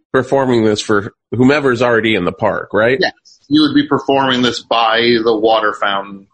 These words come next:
Speaker 2: by
Speaker 1: Right.
Speaker 2: the giant fountain, and people would have literally no context for what was going on,
Speaker 1: <laughs>
Speaker 2: except for the fact that there's a guy out there who seems to be flailing around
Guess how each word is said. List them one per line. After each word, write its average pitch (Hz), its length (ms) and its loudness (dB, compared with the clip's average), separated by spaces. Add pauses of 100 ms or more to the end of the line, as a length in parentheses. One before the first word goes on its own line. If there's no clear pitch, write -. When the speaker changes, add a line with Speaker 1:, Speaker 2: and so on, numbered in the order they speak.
(140)
Speaker 2:
by 107 80 0
Speaker 1:
Right. 107 120 -2
Speaker 2:
the 104 60 -6
giant - 140 -6 (280)
fountain, 101 280 -12 (840)
and 107 560 -4
people 123 420 0
would 110 240 -2 (260)
have 110 180 -4
literally 131 640 0
no 123 160 0
context 110 760 -4
for 104 120 2
what 104 200 0
was 104 200 -8
going 104 280 -2
on, 101 340 -4 (140)
Speaker 1:
<laughs> - 800 -12
Speaker 2:
except - 340 -4
for - 120 0
the 117 160 -2
fact 117 240 -4
that - 100 -2
there's 113 180 -2
a 104 100 -2
guy 117 340 0
out 110 280 -2
there 107 360 0 (1000)
who 120 200 2
seems 139 340 -2
to 123 100 -2
be 117 160 0
flailing 131 720 -2
around 110 640 -2